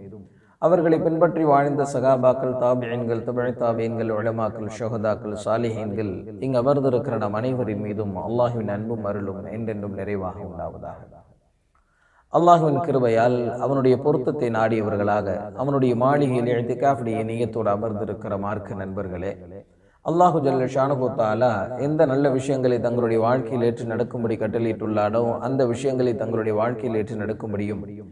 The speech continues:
எந்த விஷயங்களை விட்டு விலகி இருக்கும்படி கட்டளையிட்டுள்ளானோ அந்த விஷயங்களை விட்டு விலகி இருக்கும்படியும்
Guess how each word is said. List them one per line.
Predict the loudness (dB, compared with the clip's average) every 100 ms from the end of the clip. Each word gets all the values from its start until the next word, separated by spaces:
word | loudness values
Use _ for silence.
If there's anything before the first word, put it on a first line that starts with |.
| -20 -20 _
எந்த | 2 4 4
விஷயங்களை | 2 2 0 2 2
விட்டு | 2 2
விலகி | 2 4 4
இருக்கும்படி | 2 0 0 0 2
கட்டளையிட்டுள்ளானோ | 0 0 0 0 0 2 4 4 0 0
அந்த | 2 2
விஷயங்களை | 2 0 0 2 2
விட்டு | 0 -2
விலகி | -2 0 0
இருக்கும்படியும் | 0 -2 -4 -2 -2 -2